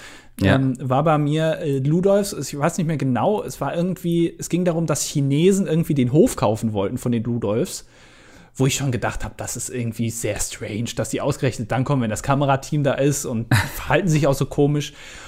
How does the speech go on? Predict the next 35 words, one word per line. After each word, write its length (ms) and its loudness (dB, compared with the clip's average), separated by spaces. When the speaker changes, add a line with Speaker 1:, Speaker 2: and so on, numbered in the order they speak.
Speaker 2:
Und 140 -2
plötzlich 440 0
gab 300 -2
es, 360 -2
ähm, 420 0
so 220 2
ein, 420 0
äh, 320 -6
ist 280 -4
Peter 240 4
Ludolf 360 6
wieder 180 2
eingeschlafen 840 -2
und 240 -4
im 160 2
Traum 680 0
hat 120 -2
er 80 2
dann 160 0
geträumt, 720 0
dass 180 -2
die 300 2
wirklich 360 0
seinen 300 0
Hof 240 0
übernommen 460 0
hätten. 240 -6
Und 80 -2
dann 140 0
hab 80 2
ich 120 -4
mir 80 0
gedacht, 300 -4
„Moment 440 -2
mal, 300 -8